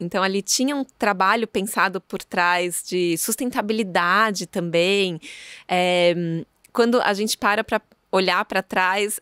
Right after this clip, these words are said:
a gente fala, realmente, já tinha alguém na família, né? A minha avó paterna também sempre gostou muito de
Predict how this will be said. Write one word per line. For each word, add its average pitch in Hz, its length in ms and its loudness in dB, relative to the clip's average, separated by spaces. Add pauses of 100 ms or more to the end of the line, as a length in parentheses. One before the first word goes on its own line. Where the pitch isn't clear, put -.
a 190 100 0
gente 190 280 -4
fala, 180 220 2
realmente, 202 680 -2
já 254 160 0
tinha 240 340 0
alguém 214 180 0
na 214 100 0
família, 165 560 -4
né? 156 240 -2 (440)
A 185 120 0
minha 185 240 0
avó 185 420 2 (220)
paterna 190 600 0
também 175 280 -4
sempre 185 300 -4
gostou 175 300 -4
muito 175 240 -6
de 170 260 -2